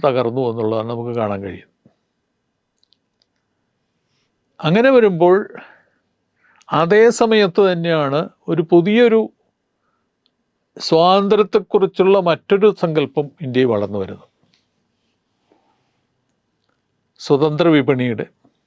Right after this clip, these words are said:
സാമ്പത്തിക ഉദാരീകരണത്തിൻ്റെ, സ്വകാര്യവൽക്കരണത്തിൻ്റെ, മറ്റൊരു രീതിയിൽ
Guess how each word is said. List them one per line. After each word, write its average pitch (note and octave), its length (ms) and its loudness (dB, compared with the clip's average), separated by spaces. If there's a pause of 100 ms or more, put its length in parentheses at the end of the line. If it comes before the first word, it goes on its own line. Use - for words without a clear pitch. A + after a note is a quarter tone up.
(1400)
സാമ്പത്തിക D3+ 640 -2 (120)
ഉദാരീകരണത്തിൻ്റെ, C3+ 1400 -4 (1500)
സ്വകാര്യവൽക്കരണത്തിൻ്റെ, C#3+ 1400 0 (2500)
മറ്റൊരു G3 320 0
രീതിയിൽ A3+ 240 2